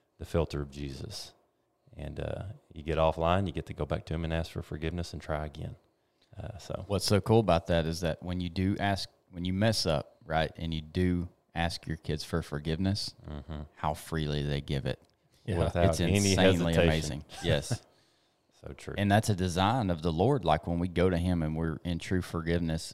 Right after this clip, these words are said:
Speaker 2: and, and, and true, um, repentance fashion, when we ask him to forgive us, it's not even a question, he does, which is, it's, it's, it's hard to fathom, but just the example on this earth that our kids can give us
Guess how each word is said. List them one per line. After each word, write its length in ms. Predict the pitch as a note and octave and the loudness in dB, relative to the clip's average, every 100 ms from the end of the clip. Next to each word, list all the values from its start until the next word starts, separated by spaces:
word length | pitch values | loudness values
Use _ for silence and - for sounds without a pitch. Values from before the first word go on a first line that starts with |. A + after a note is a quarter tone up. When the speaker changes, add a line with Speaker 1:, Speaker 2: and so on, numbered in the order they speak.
| - | -14
Speaker 2:
and, 280 | - - D2+ | -14 -10 -8
and, 280 | D2+ C#2+ D2+ _ _ _ _ | -8 -8 -12 _ _ _ _
and 160 | - D2+ | -10 -8
true, 440 | - F#2 F2 D#2+ | -2 2 2 0
um, 420 | D2+ D#2+ D2+ D2+ D2 _ | 0 -2 -2 -6 -10 _
repentance 640 | F2 E2 - G2 - D2 - | -8 -6 -4 -4 -4 -8 -6
fashion, 580 | - F2+ F#2+ D#2+ D2 - _ _ _ _ _ _ - | 0 2 2 -2 -4 -6 _ _ _ _ _ _ -6
when 140 | E2+ | -2
we 120 | E2 | 0
ask 300 | - F2+ F2 - | 2 2 2 0
him 120 | E2 | -6
to 100 | - | -6
forgive 360 | - D2+ F2 D2 | -10 -2 0 0
us, 320 | C#2+ - - _ _ _ _ _ _ _ _ _ _ - | -4 -6 -12 _ _ _ _ _ _ _ _ _ _ -10
it's 220 | F2 - | -8 -2
not 220 | F2 E2+ | 2 2
even 180 | D#2+ D#2 | 0 -4
a 40 | C#2+ | -4
question, 460 | - E2+ - C#2 | 0 0 0 -10
he 140 | D2 D2 | -8 -6
does, 400 | D#2 D2+ B1 - | -4 -4 -6 -10
which 220 | - - | -10 -8
is, 220 | D2 - - - | -8 -10 -14 -16
it's, 260 | E2 - - | -14 -14 -14
it's, 200 | - - - - | -12 -12 -12 -8
it's 140 | F2+ | -8
hard 240 | - A2 F#2+ | 2 4 4
to 60 | |
fathom, 420 | D2 G2 G2 E2+ D#2+ | 2 4 4 4 -2
but 160 | F2 | -2
just 200 | - A2 | -2 -4
the 60 | F#2+ | -2
example 440 | - F2+ F#2+ F2+ | -4 0 0 0
on 100 | F2 | -4
this 180 | D2+ - | -4 -4
earth 180 | F2 E2+ | -4 -2
that 120 | D2+ | -4
our 80 | D2+ | -4
kids 280 | - F2+ - | -4 -4 -4
can 160 | E2 | -6
give 200 | D#2+ D#2+ | 0 0
us 280 | D2+ - - | 0 -2 -8